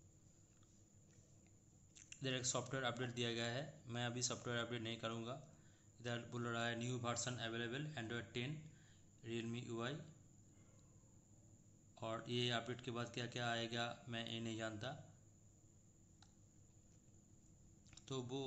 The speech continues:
बात दूसरी video में मैं दिखाऊंगा। ये इसमें,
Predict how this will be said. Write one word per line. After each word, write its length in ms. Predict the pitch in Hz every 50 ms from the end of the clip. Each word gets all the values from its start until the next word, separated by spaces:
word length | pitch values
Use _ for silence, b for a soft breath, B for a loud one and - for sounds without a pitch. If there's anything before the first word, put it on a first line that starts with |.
| 123 117
बात 240 | 127 131 127 127 - - - - - - - - - 127 123 - - - - - 123
दूसरी 300 | 107 127 127 123 127 127
video 180 | 131 131 131
में 80 | 131 127
मैं 220 | 123 123 123 120 120
दिखाऊंगा। 440 | 117 110 120 120 120 120 117 123 143 151 B B B B B B B B - -
ये 100 | 117 117
इसमें, 260 | 107 - - 123